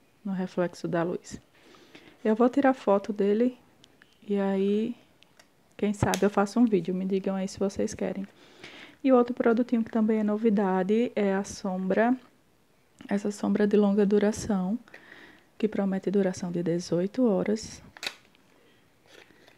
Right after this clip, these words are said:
E eu pedi na cor Bronze Imortal, porque eu acho que das cores que tinha é a que eu vou mais usar.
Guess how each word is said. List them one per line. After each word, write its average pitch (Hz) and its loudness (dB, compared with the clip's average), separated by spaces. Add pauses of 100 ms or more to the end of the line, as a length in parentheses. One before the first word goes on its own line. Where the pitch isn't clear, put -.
(360)
E 220 -2
eu 208 2
pedi 214 4
na 202 2
cor 214 4
Bronze 226 4
Imortal, 208 0
porque 233 0
eu 202 4
acho 202 0
que 208 0
das 202 0
cores 202 0
que 226 0
tinha 233 2
é 214 2
a 220 4
que 220 0
eu 214 6
vou 214 4
mais 190 0
usar. 220 2